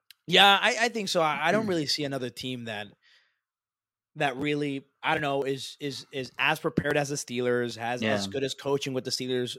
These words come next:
Speaker 1: Um, and obviously, you know, the, the Steelers are, they're, they're, you know, the, um, Ben Roethlisberger is, is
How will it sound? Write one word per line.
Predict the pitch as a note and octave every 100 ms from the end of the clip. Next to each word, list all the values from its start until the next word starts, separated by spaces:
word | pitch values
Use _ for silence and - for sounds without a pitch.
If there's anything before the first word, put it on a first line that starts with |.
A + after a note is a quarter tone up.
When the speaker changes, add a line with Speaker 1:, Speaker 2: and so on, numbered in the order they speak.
| -
Speaker 1:
Um, | C3 A#2 A#2+ - - - _ _
and | D3+ C#3+
obviously, | D#3+ F3 F#3 F3
you | D#3+
know, | D3 C#3
the, | C3+
the | B2+ C3+
Steelers | - C3 D#3+ D#3
are, | D3+ D3 C#3
they're, | C3+ C3 C3
they're, | C#3 G#2+ _
you | D3+ B2+
know, | B2 D#3
the, | C3+ - -
um, | B2+ A#2+ A#2
Ben | A2+ C#3+
Roethlisberger | C#3 F3 G3 D#3+ B2 A2+ A#2+
is, | A2+ G#2+ -
is | B2